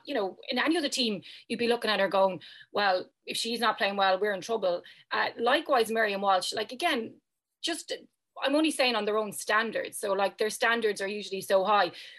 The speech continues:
but they had enough players around to, to pick up the mantle and to be able to get those scores.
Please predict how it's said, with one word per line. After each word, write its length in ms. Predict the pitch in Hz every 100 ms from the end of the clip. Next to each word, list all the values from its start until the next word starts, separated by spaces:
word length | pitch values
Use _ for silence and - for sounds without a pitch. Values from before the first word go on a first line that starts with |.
| -
but 100 | 247
they 80 | 269
had 180 | 302 330
enough 260 | 302 285
players 320 | 269 247 233
around 420 | 214 214 220 202 175 -
to, 360 | 220 196 190
to 120 | - 226
pick 260 | 240 233
up 160 | 220 -
the 80 | 202
mantle 400 | 202 214 196 185
and 220 | 190 196
to 120 | 202
be 100 | 208
able 260 | 233 233 202
to 260 | 208 190
get 240 | 190 202 202
those 180 | 196
scores. 440 | - 226 202 180